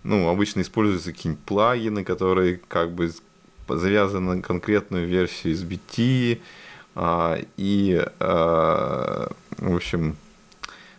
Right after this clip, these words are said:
ну, короче, получается, что куча-куча проблем, и ты, типа, просто не можешь взять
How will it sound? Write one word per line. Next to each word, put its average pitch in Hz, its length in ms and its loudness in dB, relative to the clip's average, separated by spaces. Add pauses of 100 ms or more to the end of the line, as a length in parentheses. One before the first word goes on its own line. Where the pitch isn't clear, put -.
ну, 107 60 0
короче, 120 260 0 (160)
получается, 127 500 2
что - 160 -4
куча-куча 113 540 0
проблем, 113 520 2
и 135 180 0
ты, 135 280 0 (240)
типа, 117 220 0
просто 127 340 0
не 107 100 2
можешь 113 320 2
взять 135 340 0